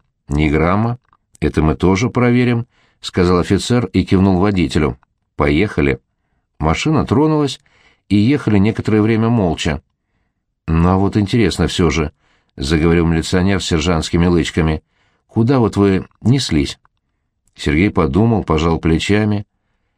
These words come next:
«Мне завтра сорок, и я спешил попрощаться». «С кем?» «Есть с кем». «Скажите спасибо, что вовремя остановили», заметил офицер. «А так бы точно попрощались. Навсегда».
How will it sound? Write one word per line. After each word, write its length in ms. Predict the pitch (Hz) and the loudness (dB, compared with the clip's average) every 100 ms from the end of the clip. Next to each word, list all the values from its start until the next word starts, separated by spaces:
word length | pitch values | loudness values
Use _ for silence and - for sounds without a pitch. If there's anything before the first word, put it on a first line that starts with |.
| _ - | _ -2
«Мне 320 | 82 131 147 | 2 2 2
завтра 380 | 147 139 147 143 | -2 -2 -2 -4
сорок, 520 | - 170 120 - - _ _ _ - | 0 0 0 -4 -12 _ _ _ -2
и 120 | 76 | 0
я 100 | 82 | 0
спешил 440 | - 87 - 92 | -2 -4 0 0
попрощаться». 880 | 90 - 101 98 - 113 101 - 65 _ _ _ _ | 0 0 0 0 -2 -2 -2 -6 -8 _ _ _ _
«С 140 | - - | -14 -4
кем?» 320 | 82 69 64 _ _ _ _ - | 0 0 -4 _ _ _ _ -2
«Есть 420 | 156 123 73 - | 2 2 0 -6
с 120 | - | -6
кем». 300 | 85 73 69 _ _ _ _ _ _ _ _ _ | -2 -2 -4 _ _ _ _ _ _ _ _ _
«Скажите 540 | - - 127 151 147 | -14 -2 0 2 0
спасибо, 520 | 131 143 135 - 135 135 | 0 0 0 0 0 0
что 220 | - 131 | 0 2
вовремя 420 | 135 127 127 127 | 2 2 2 0
остановили», 800 | 120 127 123 123 131 127 78 73 _ _ | 0 0 2 2 2 0 -2 -6 _ _
заметил 520 | 76 85 82 76 85 | -2 2 2 2 0
офицер. 540 | 80 - 85 87 71 62 _ _ _ _ _ _ | 0 0 -2 -2 -4 -6 _ _ _ _ _ _
«А 180 | - 85 | -2 -2
так 240 | 82 104 92 | 0 0 2
бы 100 | 95 | 0
точно 380 | - 110 - 101 | 2 0 0 -2
попрощались. 760 | 90 87 82 - 78 73 - _ _ _ | 0 0 0 0 0 -2 -6 _ _ _
Навсегда». 680 | 82 78 - 87 82 76 | -2 -2 0 0 0 -2